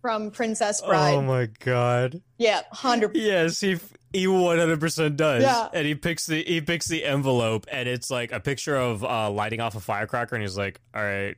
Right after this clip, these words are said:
Speaker 2: what the fuck is this?" And they're like, "Oh, you gotta light off a firecracker in your hand." So he's like, "All right."
Speaker 1: <laughs>
Speaker 2: That's, that's fine, I guess.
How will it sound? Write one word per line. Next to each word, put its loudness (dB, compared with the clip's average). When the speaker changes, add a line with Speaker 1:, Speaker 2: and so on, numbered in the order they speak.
Speaker 2:
what -14
the -20
fuck -6
is -8
this?" -4
And -6
they're -2
like, -4
"Oh, 0
you -2
gotta 0
light 0
off -4
a -8
firecracker -4
in -6
your -4
hand." -6
So -6
he's -6
like, -8
"All -4
right." -4
Speaker 1:
<laughs> 0
Speaker 2:
That's, -8
that's -6
fine, -4
I -2
guess. -4